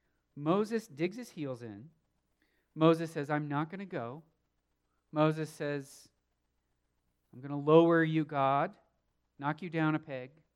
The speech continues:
and I'm gonna command you to send somebody else." God rises up. His anger is kindled.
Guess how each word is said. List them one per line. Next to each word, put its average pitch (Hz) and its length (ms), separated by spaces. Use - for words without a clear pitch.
and 131 80
I'm 131 120
gonna 135 160
command 139 440
you 127 60
to 120 80
send 120 240
somebody 117 300
else." 101 400
God 131 180
rises 135 540
up. 135 340
His 123 140
anger 131 360
is 127 140
kindled. 131 520